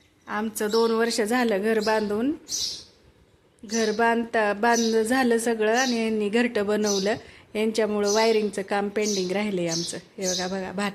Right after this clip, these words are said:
टाकलाय मी, कशी खाते. म्हणतात ना, जीव लावला की रानचे पाखरं सुद्धा जवळ येतात, तसं आहे.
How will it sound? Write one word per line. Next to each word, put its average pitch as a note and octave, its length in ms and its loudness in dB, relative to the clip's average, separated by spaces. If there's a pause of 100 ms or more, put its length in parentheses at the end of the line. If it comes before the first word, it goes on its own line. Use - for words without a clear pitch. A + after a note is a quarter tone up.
टाकलाय G3+ 380 -4
मी, F#3+ 120 -2
कशी G3+ 260 -6
खाते. - 300 -8 (3250)
म्हणतात A3 480 -4
ना, G#3 300 -2 (260)
जीव G#3+ 200 2
लावला G#3 380 2
की G3 180 -4
रानचे G#3 340 -2
पाखरं G3 380 -4
सुद्धा F#3 280 -6
जवळ F3+ 260 -2
येतात, F3 320 -4 (160)
तसं G3 220 -6
आहे. F#3 100 -8